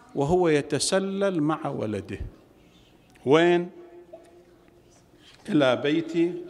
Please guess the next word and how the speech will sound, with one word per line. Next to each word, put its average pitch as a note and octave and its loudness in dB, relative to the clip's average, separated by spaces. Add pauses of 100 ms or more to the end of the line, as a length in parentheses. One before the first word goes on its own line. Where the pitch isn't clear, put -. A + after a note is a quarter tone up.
(3750)
وهب. A#2+ -4